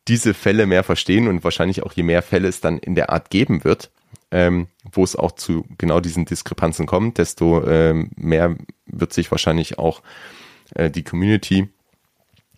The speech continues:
und dann irgendwann auch, äh, hoffentlich der Gesetzgeber mit, mit beschäftigen. Ähm, genau aus dem Grund, weil ja so, so viele Fragen da sind, habt ihr ja Web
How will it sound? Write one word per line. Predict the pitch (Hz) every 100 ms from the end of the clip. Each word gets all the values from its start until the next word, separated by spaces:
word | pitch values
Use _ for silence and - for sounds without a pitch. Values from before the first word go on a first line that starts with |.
| -
und | 85
dann | 85
irgendwann | 85 90 87 -
auch, | - -
äh, | - - - 80
hoffentlich | 95 95 85
der | 87
Gesetzgeber | 80 92 - 85 82
mit, | 82 - -
mit | 65
beschäftigen. | - - 73 - 73 - - - - _
Ähm, | - 80 80 - _ _ _ -
genau | 104 98 117 151
aus | 131
dem | - 120
Grund, | 110 113 101
weil | 87
ja | 92 85
so, | 107
so | 123 117
viele | 104 110
Fragen | - - 67 104
da | 85 71
sind, | 90 110 - _ _ _ _
habt | - 98 117 - -
ihr | 113 117
ja | 117 92
Web | 98 -